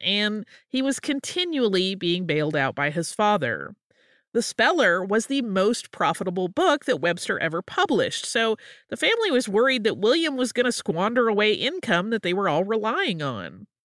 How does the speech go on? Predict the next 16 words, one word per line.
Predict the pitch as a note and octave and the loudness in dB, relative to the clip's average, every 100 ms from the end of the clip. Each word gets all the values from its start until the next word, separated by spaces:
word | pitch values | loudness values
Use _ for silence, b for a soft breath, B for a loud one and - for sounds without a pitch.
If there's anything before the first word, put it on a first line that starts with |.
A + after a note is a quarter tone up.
| _ _ _ _ _ - | _ _ _ _ _ -10
Divisions | G#3+ F#3+ F3+ F3 A3 C4+ - | 0 2 2 2 -2 -2 2
also | E4+ F#4 E4 A#3+ | 4 4 4 4
arose | F#3+ E3 E3 G#3 - B B B | 4 4 4 2 -2 B B B
around | F#3 F3 G3 | 0 2 2
how | G3+ G#3+ | 2 0
Goodrich | F#3+ F3 E3 F3 - | 2 0 2 -2 -2
had | G#3+ | -4
handled | E3+ D#3 E3+ E3 | -4 -2 -2 0
the | G3+ | -2
abridgment | F#3+ F#3+ F#3 F#3+ F#3+ - | 0 0 0 0 -2 -2
and | E3+ | -6
the | E3 | -6
plagiarism | - D4+ D#4+ C4+ C4 A#3+ | -2 0 2 2 2 0
dispute | G#3+ A#3 - G#3+ G3+ - | -2 -4 -4 -4 -4 -2
with | G3+ | -4
Worcester. | E3 D#3+ - B2+ A2 | 0 -2 -2 -4 -4